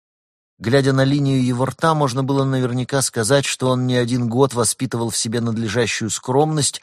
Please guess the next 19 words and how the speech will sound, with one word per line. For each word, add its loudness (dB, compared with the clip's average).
чтобы -4
потом 0
достойно 2
носить -2
полагающееся -2
ему -4
по -6
праву -4
величие. -10
«Привет, 4
Понтиак!» 4
поздоровался -2
с -6
ним -6
Холландон. -6
«Ещё 2
один 2
великий -2
художник. -2